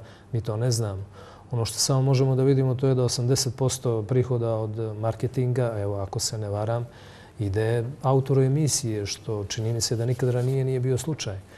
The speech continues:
Ne znamo tačno kako su plaćeni i koliko su plaćeni. Ova druga autorka koju ste pomenuli, također ja sam poslao mailom pitanje generalnom direktoru da mi odgovori u kom statusu je, e, gospođa Nikčević, e,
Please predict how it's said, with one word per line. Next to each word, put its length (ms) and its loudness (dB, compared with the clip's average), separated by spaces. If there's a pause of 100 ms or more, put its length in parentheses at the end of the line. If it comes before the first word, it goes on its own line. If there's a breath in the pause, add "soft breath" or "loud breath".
(680 loud breath)
Ne 280 8
znamo 300 2
tačno 420 -2
kako 260 -4
su 160 -6
plaćeni 500 -2
i 40 -6
koliko 260 -6
su 140 -8
plaćeni. 680 -4
Ova 280 -2
druga 320 0
autorka 400 -2
koju 240 -4
ste 200 -8
pomenuli, 480 -4
također 520 -2
ja 160 -6
sam 180 -6
poslao 360 -4
mailom 320 -2
pitanje 460 -4
generalnom 540 -4
direktoru 440 -4
da 80 -4
mi 120 -4
odgovori 380 -2
u 40 -4
kom 300 -4
statusu 640 -4
je, 180 -2
e, 120 -10 (1300 loud breath)
gospođa 400 0
Nikčević, 680 0
e, 40 -2